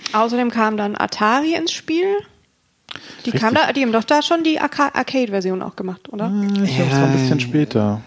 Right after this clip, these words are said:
Speaker 3: Ja, aber, äh, die Arcade-Version, war das nicht Tengen Atari?
Speaker 2: Doch, das war Tengen Atari,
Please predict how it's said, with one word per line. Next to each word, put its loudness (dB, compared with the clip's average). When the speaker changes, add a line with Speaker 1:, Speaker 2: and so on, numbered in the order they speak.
Speaker 3:
Ja, 2
aber, 2
äh, -8
die 0
Arcade-Version, 2
war 0
das -2
nicht 0
Tengen 2
Atari? -2
Speaker 2:
Doch, 0
das 0
war 0
Tengen 2
Atari, -2